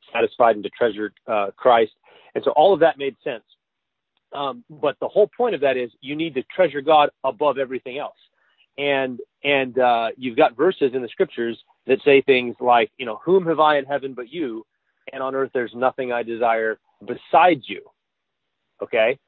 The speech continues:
And so that's in the Bible, it's Psalm seventy-three. And so you can pray that, you can sing that,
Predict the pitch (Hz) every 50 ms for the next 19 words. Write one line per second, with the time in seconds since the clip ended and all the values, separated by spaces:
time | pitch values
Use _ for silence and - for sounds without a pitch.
0 | - 123 113 120 123 151 165 - 180 175 165 - - - 127 127 131 139 127 -
1 | 151 143 135 - - 139 127 127 117 _ 123 123 117 110 107 - _ _ _ _
2 | _ _ _ _ - 135 - - 143 135 143 170 - 147 123 - - 160 175 180
3 | 165 170 165 165 - 160 160 - 143 120 - _ - 170 170 156 135 120 110 110
4 | 110 -